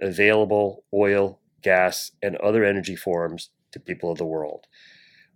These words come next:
Believe it or not, there are somewhere between one to three billion of us on Earth that don't have the benefits of modern energy, and that is not okay.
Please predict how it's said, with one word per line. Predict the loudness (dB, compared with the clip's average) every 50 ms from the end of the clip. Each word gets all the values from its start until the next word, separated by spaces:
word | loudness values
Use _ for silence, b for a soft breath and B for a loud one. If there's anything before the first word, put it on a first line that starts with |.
| -6 0
Believe | 2 4 6 6 6 6
it | 4 2
or | 2
not, | 2 2 0 0 -2 -6 _ -2
there | 2 4 4 4
are | 4 2 0
somewhere | 0 0 0 2 0 0
between | -2 -4 -4 -4 -2 -2 -2 -2
one | 0 2 4 4 4 2 -2
to | -6 -10
three | -10 -6 -4 -2 -2 -2
billion | -2 -2 0 2 2 2 2 2
of | 0 -2
us | -2 -4 -4 -6 -8 -6 -4
on | -2 0 0
Earth | 2 0 0 -2 -6 -12 -20 -20 b b b b b b b b b b _ -4
that | 0 4
don't | 6 8 8
have | 8 6
the | 4 2
benefits | 2 2 0 0 -4 -6 -8 -8
of | -6 0
modern | 2 2 2 2 2 0
energy, | -2 -2 -2 -4 -4 -6 -6
and | -6 -4
that | -4 -4 -4 -2 -2
is | -2 -2 -2 -4 -6
not | -6 -4 -4 -4 -4 -4
okay. | -6 -6 -6 -4 -2 -2 0 0 -2 -6 -12